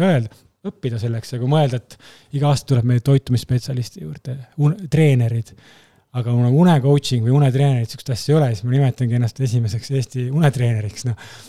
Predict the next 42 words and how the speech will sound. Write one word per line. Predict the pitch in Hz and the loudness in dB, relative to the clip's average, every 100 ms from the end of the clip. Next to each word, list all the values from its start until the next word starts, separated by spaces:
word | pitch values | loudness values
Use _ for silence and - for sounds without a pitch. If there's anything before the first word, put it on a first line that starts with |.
| 113 110 - - | -20 -20 -20 -20
Sest | - 120 - - | -8 -8 -6 -8
kõik | 143 131 180 | -6 0 2
teavad, | 202 175 | 4 4
on | 165 175 | 6 4
oluline, | 160 143 | 4 2
aga | 120 | 0
kuidas | 175 196 139 - | -4 -2 -2 -4
seda | 117 113 | -6 -4
teha, | 120 117 | -4 -4
vaata, | 120 - | -6 -8
see | - 160 | -2 0
on | 135 | 0
nagu | 123 113 | -2 -2
see, | 131 123 | -2 -2
mis | 117 - | -4 -4
on | 131 | -2
eriti | 139 131 131 120 - - - _ _ - | -2 -2 -6 -8 -10 -20 -20 _ _ -2
selle | 127 123 123 127 | 2 2 2 0
ühiskonnaga | - 165 160 - 131 127 123 123 - | 2 4 4 2 2 2 2 0 -2
muutunud, | 143 196 185 - 120 | 0 0 0 -2 -4
kui | 120 | -4
s-, | - - | -6 -6
sa | 147 | -2
oled | 143 | 0
ka | 160 131 _ _ _ - | -2 -4 _ _ _ -2
küllaltki | 143 139 | -2 2
minu | 143 160 | 2 4
generatsioonist, | 131 127 123 120 170 160 120 | 2 2 0 0 2 2 2
mäletad, | 143 143 131 | 0 0 0
kuna | 160 156 | 2 4
lapsepõlves, | 143 - 123 117 113 113 - _ _ _ - | 2 0 0 0 0 -2 -8 _ _ _ -6
mis | 156 | 0
sa | 139 147 | 2 4
magamistoas | 165 131 - 123 107 | 4 2 2 0 2
teha | 170 151 | 4 4
oli, | 156 | 4
noh? | 117 98 _ _ _ _ _ _ - | 2 -2 _ _ _ _ _ _ -4
Ega | 147 139 | 2 4
midagi | 156 156 143 | 6 6 6
ei | |
olnudki | 190 180 - | 6 6 4
suurt. | - 107 - | 4 4 2